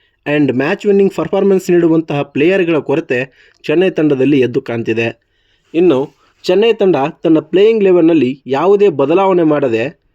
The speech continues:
ಕಳೆದ ಮ್ಯಾಚ್ನ ಪ್ಲೇಯಿಂಗ್ ಲೆವೆನ್ನ ಕಂಟಿನ್ಯೂ ಮಾಡ್ಬೋದು. ಹಾಗೆ ಪಂಜಾಬ್ ಹರ್‌ಪ್ರೀತ್ ಬ್ರಾರ್ ಬದಲಾಗಿ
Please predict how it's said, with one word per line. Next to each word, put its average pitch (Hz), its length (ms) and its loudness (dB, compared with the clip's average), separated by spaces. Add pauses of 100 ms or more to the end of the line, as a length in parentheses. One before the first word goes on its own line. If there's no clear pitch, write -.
(100)
ಕಳೆದ 196 300 0
ಮ್ಯಾಚ್ನ 196 380 0
ಪ್ಲೇಯಿಂಗ್ 175 500 2
ಲೆವೆನ್ನ 156 320 2 (240)
ಕಂಟಿನ್ಯೂ 165 400 0
ಮಾಡ್ಬೋದು. 117 720 -2
ಹಾಗೆ 139 460 -4 (380)
ಪಂಜಾಬ್ 156 440 0 (260)
ಹರ್‌ಪ್ರೀತ್ 202 460 -2
ಬ್ರಾರ್ 139 360 -2
ಬದಲಾಗಿ 143 600 -2